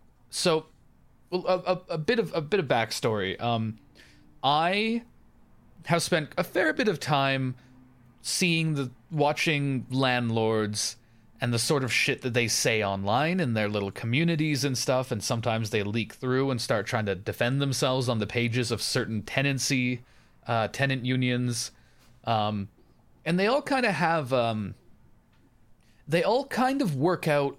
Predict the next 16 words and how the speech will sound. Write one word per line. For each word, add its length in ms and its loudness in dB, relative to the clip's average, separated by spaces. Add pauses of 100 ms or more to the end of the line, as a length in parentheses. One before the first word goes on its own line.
almost 360 0
a 60 0
party 460 0
line 580 -2 (420)
on, 240 0
like, 460 -2
uh, 240 0
their, 680 0
like, 280 -2 (160)
subreddit 680 -2
and 180 -10
stuff. 360 -10 (880)
Um, 380 0
there's 320 0
a 80 0
few 920 -2